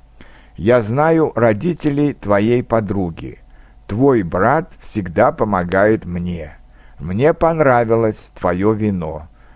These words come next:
Где ваши документы? В нашем классе двадцать чело-, двадцать учеников.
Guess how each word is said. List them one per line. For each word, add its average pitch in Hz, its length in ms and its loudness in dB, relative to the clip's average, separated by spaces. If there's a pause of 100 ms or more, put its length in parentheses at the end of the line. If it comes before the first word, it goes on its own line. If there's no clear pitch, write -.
(140)
Где 87 680 0
ваши 117 520 -2
документы? 110 920 -4 (360)
В 82 100 -10
нашем 104 540 -2
классе 143 800 0
двадцать 110 680 -4
чело-, 113 400 0
двадцать 117 580 -2
учеников. 113 640 -4